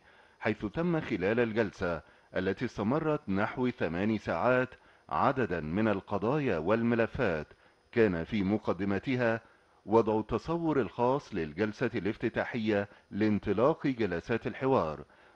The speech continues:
ومناقشة القضايا ذات الأولوية في جدول أعمال الجلسات المقبلة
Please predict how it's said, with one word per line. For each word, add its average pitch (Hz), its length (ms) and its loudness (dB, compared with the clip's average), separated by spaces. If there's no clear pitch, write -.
ومناقشة 113 920 4
القضايا 110 720 0
ذات 120 360 0
الأولوية 107 880 0
في 95 240 -2
جدول 120 600 0
أعمال 101 500 -2
الجلسات 110 760 0
المقبلة 98 640 0